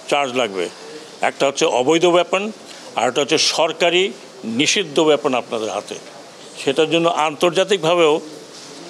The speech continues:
আন্তর্জাতিক আদালতও যে-, যাওয়া যেতে পারে যে এটা কোথা থেকে পেয়েছেন। This is known as prohibited bore,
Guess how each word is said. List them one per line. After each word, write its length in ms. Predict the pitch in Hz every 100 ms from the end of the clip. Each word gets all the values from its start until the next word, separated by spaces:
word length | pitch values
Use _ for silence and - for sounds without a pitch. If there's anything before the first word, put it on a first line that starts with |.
| - - - - - - -
আন্তর্জাতিক 580 | 135 156 160 160 160 185
আদালতও 480 | 143 143 156 156 160
যে-, 140 | 135 - - - 120 110 - 127
যাওয়া 200 | 139 135
যেতে 220 | 131 135
পারে 200 | 131 123
যে 100 | 131
এটা 160 | 131 131
কোথা 180 | 151 143
থেকে 200 | 143 123
পেয়েছেন। 340 | 101 101 - 82 - - - - 131
This 200 | 160 190
is 120 | 165 - - 135
known 200 | 165 175 - - - 135
as 20 | - -
prohibited 540 | 165 156 165 170 175 120
bore, 220 | 135 104